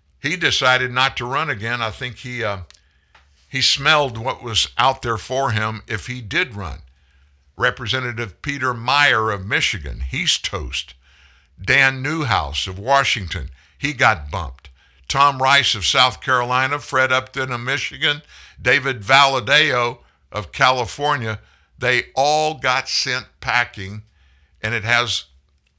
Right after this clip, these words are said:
a whole bunch to do with who endorsed them. Donald Trump endorsed them. Don't let anybody tell you otherwise. Democrats are scared to death of what's ahead. They're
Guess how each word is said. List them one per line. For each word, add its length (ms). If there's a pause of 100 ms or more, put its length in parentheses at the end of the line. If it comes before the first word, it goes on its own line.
(160)
a 80
whole 240
bunch 380
to 80
do 260
with 200
who 180
endorsed 500
them. 120 (1080)
Donald 360
Trump 320
endorsed 500
them. 120 (1400)
Don't 200
let 140
anybody 460
tell 220
you 180
otherwise. 720 (840)
Democrats 540
are 80
scared 540
to 80
death 300
of 140
what's 220
ahead. 420 (800)
They're 240